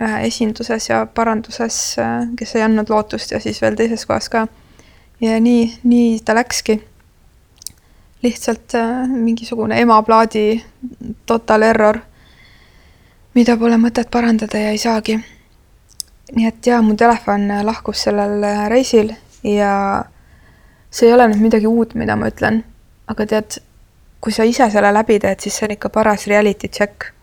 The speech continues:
et mis kõik on sul telefonis. Jah, meil on kuskil pilve peal backup'id ja, ja kõik asjad, aga no esimene asi, sinul seda muret ei ole, sul on kõik, kõik, kõik asjad on nuti, aga esimene asi on see, et,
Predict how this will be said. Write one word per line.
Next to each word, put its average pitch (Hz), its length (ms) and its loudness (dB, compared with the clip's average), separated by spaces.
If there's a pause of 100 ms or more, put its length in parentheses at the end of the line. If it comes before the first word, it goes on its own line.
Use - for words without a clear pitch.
(120)
et - 160 -8
mis 214 340 2 (320)
kõik 190 400 -4
on 190 160 -2
sul 196 160 -2
telefonis. - 680 -2 (480)
Jah, 214 180 4
meil 196 180 2
on 196 160 -2
kuskil 190 360 -6
pilve 190 340 0
peal 190 320 0
backup'id - 680 -4
ja, 185 180 0 (580)
ja 202 120 -2
kõik 196 220 -2
asjad, 208 320 2 (800)
aga 202 460 2 (1080)
no 202 180 4
esimene 214 400 4
asi, 202 180 0
sinul 208 280 4
seda 202 180 4
muret 208 340 4
ei 214 60 4
ole, 202 140 6
sul 202 160 -2
on 190 80 -2
kõik, 208 220 -2 (240)
kõik, 220 240 -2 (140)
kõik 220 280 2
asjad 202 300 2
on 202 120 2
nuti, 202 480 2
aga 196 360 2
esimene 196 340 0
asi 202 180 -2
on 196 120 -4
see, 202 160 2
et, 196 240 -2